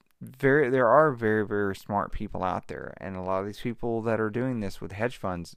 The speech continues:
they still are extremely intelligent people. But intelligence is usually something that is, only applies in a much narrower, narrower area than most people expect. Like, there's tons of insanely smart people that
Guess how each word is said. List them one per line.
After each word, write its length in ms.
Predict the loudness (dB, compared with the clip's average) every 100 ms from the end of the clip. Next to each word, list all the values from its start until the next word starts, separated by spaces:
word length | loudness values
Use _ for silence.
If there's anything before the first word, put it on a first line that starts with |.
| -8
they 140 | -8
still 360 | -8 -4 2 4
are 180 | 4 2
extremely 360 | -2 -6 -6
intelligent 460 | -6 -2 -2 -4 -8
people. 440 | -10 -6 -6 -6 -12 _ _ -20 -20 -20 -20 -20 _ _ 2
But 300 | 6 6 2
intelligence 760 | -8 2 4 4 2 -6 -6
is 260 | -10 -10 -6
usually 320 | -4 -4 -6
something 580 | -4 -6 -4 -6 -6 -6
that 460 | -6 -4 -4 -6 -12 _ _ _ _ _ -12
is, 340 | -12 -12 -20 _ -8
only 240 | -4 -2
applies 480 | -2 0 2 2 0
in 60 | -6
a 60 |
much 380 | -4 -6 -6 -8
narrower, 680 | -8 -4 -2 -2 -2 -4 -8 _
narrower 960 | -8 0 4 4 4 0 0 -2 -4 -10 -8
area 400 | -2 0 0 -2
than 140 | -4 -6
most 240 | -6 -8
people 240 | -8 -8
expect. 540 | -8 -6 -4 -4 -6 -16 -16
Like, 140 | -8
there's 240 | -4 -6
tons 300 | -6 -4 -4
of 120 | -4 -6
insanely 480 | -6 -4 -4 -4
smart 340 | -8 -6 -6 -6
people 420 | -14 -8 -6 -6
that 200 | -6 -8